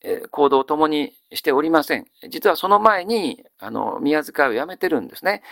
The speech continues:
ですから、あの、都に残った右京大夫が、えー、親しかった平家の公達たちの死というものを聞いて、えー、衝撃を受ける。えー、または、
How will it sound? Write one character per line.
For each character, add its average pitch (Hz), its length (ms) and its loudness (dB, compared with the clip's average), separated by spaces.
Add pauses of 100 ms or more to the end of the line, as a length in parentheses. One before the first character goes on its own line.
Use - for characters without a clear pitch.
(340)
で 175 80 -2
す - 80 -10
か 165 100 2
ら、 156 140 -2 (300)
あ 135 120 -4
の、 139 80 0
都 190 360 2
に 190 100 -4
残 185 260 4
っ 226 100 0
た 196 240 0
右 160 120 -6
京 180 180 0
大 190 200 2
夫 175 100 -10
が、 196 320 2 (520)
え 135 180 -2
ー、 - 20 -2
親 165 200 -2
し - 60 -6
か 147 140 0
っ - 120 -6
た 160 240 0 (240)
平 156 260 2
家 151 100 -2
の 135 100 0
公 160 240 0
達 156 240 2
た 143 140 -2
ち - 100 -12
の 143 300 4 (380)
死 - 200 -6
と 135 140 2
い 135 40 2
う 131 40 -2
も 147 120 0
の 220 160 6
を 123 60 -4
聞 - 240 -6
い 127 80 -4
て、 156 300 0 (200)
え - 120 -6
ー、 - 20 -4
衝 131 220 -2
撃 127 260 -2
を 127 120 4
受 127 180 -2
け 151 40 4
る。 - 220 -4 (280)
え - 80 -6
ー、 127 40 0
ま 139 80 2
た 214 160 0
は、 190 220 0